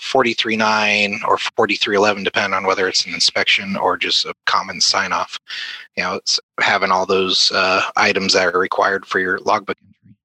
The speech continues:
That is another thing I would recommend for A M P mechanics is just kinda be, be knowledgeable of the F A Rs, man. I mean, I've worked with guys in the past that have gone to one forty-five operations,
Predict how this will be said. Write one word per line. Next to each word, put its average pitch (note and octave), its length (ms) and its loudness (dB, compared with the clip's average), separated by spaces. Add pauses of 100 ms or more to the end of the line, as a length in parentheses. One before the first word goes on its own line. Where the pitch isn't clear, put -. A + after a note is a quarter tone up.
(420)
That A#2 140 0
is A2 140 0
another A2 340 4
thing G#2+ 340 -4
I G2+ 80 2
would G2+ 80 0
recommend G#2 440 0
for G#2 120 2
A G#2+ 80 0
M G#2 100 -4
P B2+ 140 2
mechanics G#2 520 0
is - 60 -2
just - 280 0
kinda G#2+ 260 -2
be, G#2 380 0 (840)
be E3+ 80 4
knowledgeable B2 580 4
of F#2+ 140 -2
the G2 280 2
F C#3 200 2
A A2 100 4
Rs, A2 300 2
man. G#2 240 -4 (160)
I G#2 140 -2
mean, A2+ 320 -2 (720)
I've D3 180 2
worked D3+ 200 2
with C3 140 4
guys C3 260 4
in B2+ 80 0
the A#2 80 2
past C3+ 400 4
that A#2+ 140 4
have A2+ 160 2
gone A2+ 300 4
to A2 520 6
one B2+ 220 4
forty-five A#2+ 540 4
operations, A2+ 1040 4